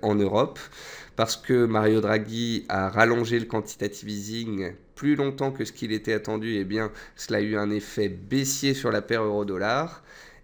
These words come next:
et donc un effet haussier sur le dollar index. Le dollar index est remonté, euh, jeudi et vendredi dernier et il se stabilise sur ses plus hauts des dernières semaines en attendant la Fed mercredi qui devrait potentiellement monter les taux.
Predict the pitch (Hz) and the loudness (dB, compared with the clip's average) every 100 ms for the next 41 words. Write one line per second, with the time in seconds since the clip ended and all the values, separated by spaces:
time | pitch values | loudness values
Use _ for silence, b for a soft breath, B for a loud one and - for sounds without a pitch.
0 | - 143 120 135 135 110 104 - 104 104 | -2 0 0 -2 -2 -2 -2 -2 -2 -2
1 | - 113 - 113 113 104 98 92 90 95 | -4 -6 -4 -4 -2 -2 -2 -2 -4 -4
2 | - - - - 107 110 110 107 110 117 | -4 -8 -12 -6 -2 0 2 2 0 0
3 | - 101 98 101 101 - 110 107 101 - | 2 4 4 4 2 2 4 4 4 2
4 | 92 90 85 82 80 80 85 90 104 127 | 0 2 2 2 0 0 0 2 2 4
5 | 123 113 107 98 95 95 92 90 92 110 | 2 0 2 0 0 0 0 0 2 2
6 | 143 - B B B B B - 120 135 | 2 -2 B B B B B 4 4 4
7 | - 120 - 107 - 110 101 95 98 123 | 2 -2 0 -2 0 0 2 0 2 2
8 | 139 139 143 143 - 139 135 - 120 - | 4 6 4 4 2 0 2 0 0 -2
9 | 113 113 110 110 104 98 110 113 104 101 | 0 2 4 4 4 4 4 6 4 2
10 | - - 90 92 110 123 - 107 101 - | 0 -2 0 2 2 0 0 0 0 0
11 | 101 104 101 - 104 95 104 - - 92 | 0 2 0 0 -2 0 -2 -2 -4 -2
12 | 95 117 - 107 98 90 92 95 107 104 | -2 -6 -6 0 2 2 0 0 0 0
13 | 95 90 87 85 110 120 - 95 95 143 | -2 -4 -4 0 0 0 -2 -4 0 2
14 | 135 107 - | 4 2 -2